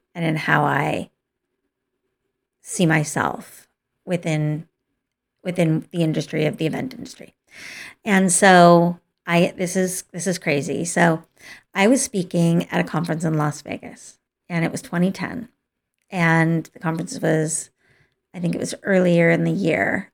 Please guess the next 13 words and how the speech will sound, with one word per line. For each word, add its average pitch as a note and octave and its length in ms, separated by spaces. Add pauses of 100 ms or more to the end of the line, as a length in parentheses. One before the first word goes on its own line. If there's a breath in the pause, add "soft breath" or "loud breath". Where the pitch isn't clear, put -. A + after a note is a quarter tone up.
And E3+ 580 (840)
I G3+ 60
remember G3 460
that E3+ 640
about F3+ 160
a E3 60
week B3+ 260
prior, D#3+ 640 (360)
I F3 80
received D#3+ 720 (220)
an F3 160 (240)
amazing F3 920
email - 560